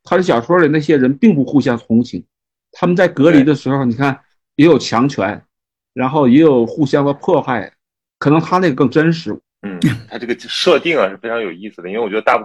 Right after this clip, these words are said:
Speaker 2: 分读者在读到这个小说的一开头，可能都会觉得有荒诞色彩，但是随着读下去就有点毛骨悚然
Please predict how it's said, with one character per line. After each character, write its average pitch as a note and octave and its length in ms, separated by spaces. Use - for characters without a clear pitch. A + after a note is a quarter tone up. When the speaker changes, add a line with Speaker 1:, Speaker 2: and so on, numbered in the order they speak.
Speaker 2:
分 G#2+ 100
读 G2+ 180
者 F#2 160
在 G2+ 200
读 F2 160
到 G#2+ 140
这 F#2 80
个 G2+ 100
小 F2 200
说 F#2+ 100
的 G2 80
一 G#2 100
开 A2 100
头， E2+ 300
可 - 120
能 E2 160
都 A2+ 120
会 A2+ 140
觉 E2+ 120
得 F2 80
有 D#2+ 140
荒 A2 260
诞 G#2+ 180
色 F2 240
彩， D#2+ 140
但 A2 100
是 G#2 200
随 A2+ 200
着 A#2 120
读 F#2+ 240
下 B2 120
去 G2+ 180
就 G2+ 100
有 F#2+ 160
点 G#2 120
毛 F#2 200
骨 A#2 100
悚 F2+ 200
然 D2+ 160